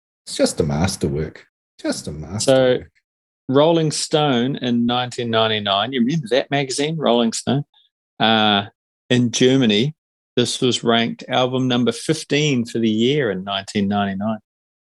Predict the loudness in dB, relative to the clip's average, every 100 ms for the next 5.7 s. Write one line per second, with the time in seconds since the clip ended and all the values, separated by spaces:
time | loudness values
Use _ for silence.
0 | _ _ _ _ _ _ -6 -2 0 -2
1 | -2 -2 -2 -2 -4 -8 _ _ _ _
2 | _ 0 0 2 2 4 2 0 -4 -4
3 | _ _ _ -6 -6 -10 -8 -10 -14 _
4 | _ _ _ 0 2 2 0 -2 0 0
5 | 2 4 4 6 4 2